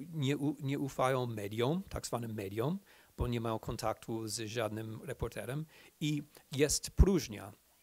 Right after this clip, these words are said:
I ta próżnia się bardzo szybko um, wypełni, um, fikcją internetową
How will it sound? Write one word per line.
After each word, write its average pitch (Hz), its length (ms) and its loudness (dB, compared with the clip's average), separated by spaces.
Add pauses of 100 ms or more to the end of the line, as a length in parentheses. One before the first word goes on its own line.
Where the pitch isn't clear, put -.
(320)
I 131 80 -4
ta 135 160 2
próżnia 165 480 2
się 131 220 -2
bardzo 135 340 2
szybko 107 640 -4 (380)
um, 104 440 -6 (140)
wypełni, 120 880 -2 (320)
um, 104 340 -4 (280)
fikcją 127 540 -2
internetową 117 800 -4